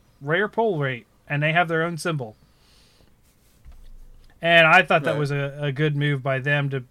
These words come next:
Speaker 1: to more entice, to say, whenever you're pulling a pack, you're always in, in possibility of getting a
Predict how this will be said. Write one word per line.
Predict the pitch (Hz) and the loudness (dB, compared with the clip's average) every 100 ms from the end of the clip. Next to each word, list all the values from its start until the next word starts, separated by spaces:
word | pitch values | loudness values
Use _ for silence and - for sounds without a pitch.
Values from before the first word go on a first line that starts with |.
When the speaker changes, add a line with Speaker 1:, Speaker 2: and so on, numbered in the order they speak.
| _ | _
Speaker 1:
to | - | -6
more | 147 147 151 | -2 0 0
entice, | 143 131 147 143 - | -2 -2 0 0 -4
to | 143 | -12
say, | - 143 131 123 _ - - _ _ - | -6 -4 -4 -6 _ -20 -20 _ _ -12
whenever | 139 185 190 190 190 | -4 0 2 2 2
you're | 160 156 | 0 -2
pulling | 170 160 147 143 | 0 0 0 -2
a | |
pack, | 127 143 131 131 - | -4 -4 -2 -2 -4
you're | 143 139 127 - | -4 -4 -6 -6
always | 156 151 143 127 - - _ _ _ _ _ _ - | -2 -2 -2 -6 -10 -16 _ _ _ _ _ _ -6
in, | 151 143 147 | -2 -2 -4
in | 139 135 _ _ | -6 -6 _ _
possibility | - 165 143 151 135 151 143 131 | -4 -2 -2 -6 -4 -2 -2 -6
of | 120 | -8
getting | 120 135 127 123 | -8 -8 -8 -10
a | 123 117 | -10 -12